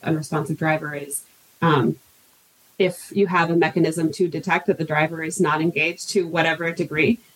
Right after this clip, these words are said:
like, it's not enough to just know that and be like, "Cool, bro, <laughs> not engaged." Like, um, <laughs> do something about it, right?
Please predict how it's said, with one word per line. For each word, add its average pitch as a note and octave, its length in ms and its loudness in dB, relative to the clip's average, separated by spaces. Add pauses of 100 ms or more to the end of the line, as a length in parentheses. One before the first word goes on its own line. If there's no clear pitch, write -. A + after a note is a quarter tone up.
(140)
like, E3 300 0
it's - 180 -2
not F3 200 4
enough E3 300 0
to G3+ 100 0
just E3 360 -4 (160)
know E3 220 2
that G#3 260 0
and F#3+ 80 -2
be F3+ 80 0
like, D#3+ 180 -6
"Cool, A3+ 160 -2
bro, F#3 300 0 (380)
<laughs> - 360 -20
not G3 460 0
engaged." G3 600 0
Like, F#3+ 380 -2
um, E3+ 540 0 (460)
<laughs> - 400 -12
do B3+ 180 2
something F4 580 -2 (160)
about C4+ 240 -2
it, - 240 0
right? C#4 320 2